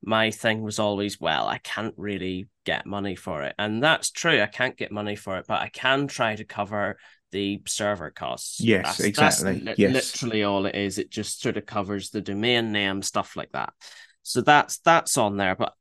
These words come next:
Speaker 1: I really don't make anything from it. It's still fully just for the fun of it, really. Uh, now, the only thing I do have now, so there has been a couple of people have contacted me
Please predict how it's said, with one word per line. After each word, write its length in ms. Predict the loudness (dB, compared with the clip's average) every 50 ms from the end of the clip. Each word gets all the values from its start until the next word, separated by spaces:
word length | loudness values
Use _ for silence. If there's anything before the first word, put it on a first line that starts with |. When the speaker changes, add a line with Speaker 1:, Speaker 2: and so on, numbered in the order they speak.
| _ -2
Speaker 1:
I 180 | 0 0 0 -2 -6
really 640 | -2 4 6 6 8 8 8 8 8 6 4 0 _ _ _ _ _ _ _ -16 -10 -2 2
don't 260 | 4 4 4 4 2
make 300 | 4 4 4 2 2 0
anything 420 | -2 -2 -2 -4 -4 -6 -8 -6
from 240 | -4 -4 -4 -2 0
it. 140 | -2 -2 -2
It's 180 | -2 -2 0
still 500 | 0 0 2 4 4 6 6 6 4 2
fully 480 | 0 -2 -2 0 0 2 2 2 0 0
just 340 | -2 -4 -8 -8 -10 _ -10
for 80 | -10
the 120 | -10 -10 -10
fun 260 | -8 -6 -4 -2 -2
of 100 | -4 -6
it, 160 | -8 -14 -14 _ _ _ _ -12
really. 320 | -10 -8 -6 -6 -8 -8 _ _ _ _ _ -20 _ _ _ _ _ _ _ _ -2
Uh, 440 | 2 4 6 6 6 6 6 6 4 0 _ 2
now, 180 | 4 6 6 8
the 80 | 8
only 180 | 8 8 8 6
thing 220 | 4 2 2 2
I 80 | 2 0 -2 _
do 280 | 4 6 6 6 6 4
have 420 | 4 2 4 4 4 2 0 -2
now, 400 | 0 2 4 4 4 4 2 0 -2
so 420 | -2 0 2 4 4 4 4 2 _ _ -4
there 100 | -2 -2 -2
has 400 | 0 2 4 6 6 6 4 2
been 200 | 0 0 0 0
a 40 | 0
couple 360 | -2 -4 -4 -4 -2 -6 -4
of 80 | -2
people 320 | 0 -2 0 0 0 -2 -2
have 120 | -4 -6
contacted 760 | -4 0 0 2 2 2 2 2 2 2 2 -2 -10 -8 -2 0
me 300 | 2 4 4 4 2